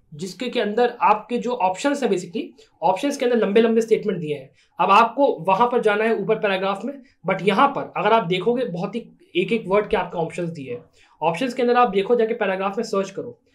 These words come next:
क्या mandatory word का यूज़ हो रहा है, discretionary word का यूज़ हो रहा है, permissive का यूज़ हो रहा है, नहीं। Accordingly आप सीधे सीधे logic लगाना शुरू करो, ये answer क्या हो सकता है।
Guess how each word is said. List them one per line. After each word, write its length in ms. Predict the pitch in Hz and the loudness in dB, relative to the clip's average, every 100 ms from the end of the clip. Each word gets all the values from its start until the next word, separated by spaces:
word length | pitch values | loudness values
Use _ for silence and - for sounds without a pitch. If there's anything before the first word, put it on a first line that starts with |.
| _ _ - | _ _ 4
क्या 340 | 233 247 - 170 | 4 4 -4 -4
mandatory 440 | 180 180 175 214 | -2 -2 -2 2
word 180 | 220 220 | 4 4
का 100 | 220 | 4
यूज़ 200 | 214 208 | 2 0
हो 80 | 208 | 0
रहा 120 | 202 | -2
है, 220 | 202 - _ | -6 -16 _
discretionary 720 | 143 170 - - 185 170 196 | -8 -8 -8 -12 -10 -2 2
word 180 | 220 214 | 4 2
का 100 | 214 | 2
यूज़ 140 | 202 196 | 0 0
हो 60 | |
रहा 100 | 208 | 0
है, 60 | 202 | -2
permissive 360 | 170 170 220 | -2 -2 -2
का 80 | 220 | -2
यूज़ 220 | 202 202 | -2 0
हो 60 | 208 | 0
रहा 120 | 208 | 0
है, 140 | 220 - _ 151 | -2 -8 _ -10
नहीं। 220 | 156 - - _ _ _ 165 | -10 -10 -14 _ _ _ 0
Accordingly 420 | 208 214 214 233 | 4 4 2 0
आप 140 | 180 208 | 2 2
सीधे 260 | - 202 | 0 -4
सीधे 360 | 233 226 262 - | -2 -4 -6 -6
logic 460 | 160 165 185 196 226 | -10 -4 0 0 0
लगाना 220 | 220 208 | 0 0
शुरू 200 | 208 202 | 0 0
करो, 120 | 214 | 2
ये 60 | 226 | 4
answer 260 | 180 170 - | 2 -2 -4
क्या 140 | 175 | -2
हो 140 | 151 | -2
सकता 300 | 147 - - | -4 -8 -20
है। 80 | - | -20